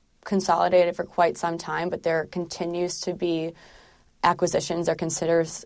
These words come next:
continues to be drivers of more consolidation, which is what I really wanted to make sure people understood.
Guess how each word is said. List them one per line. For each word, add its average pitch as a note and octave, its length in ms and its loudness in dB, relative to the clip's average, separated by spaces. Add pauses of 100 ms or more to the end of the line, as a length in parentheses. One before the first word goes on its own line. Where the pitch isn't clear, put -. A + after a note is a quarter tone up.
(120)
continues F3+ 400 0
to F3 80 -4
be E3 480 -2
drivers D#3+ 680 4
of D#3+ 120 2
more D#3+ 340 0
consolidation, G#3+ 920 4
which F3+ 180 0
is E3+ 220 0
what F3 180 4
I E3+ 80 8
really E3 280 4
wanted E3 320 -2
to F3+ 100 -8
make E3+ 120 -8
sure - 200 -6
people - 280 -4
understood. - 920 0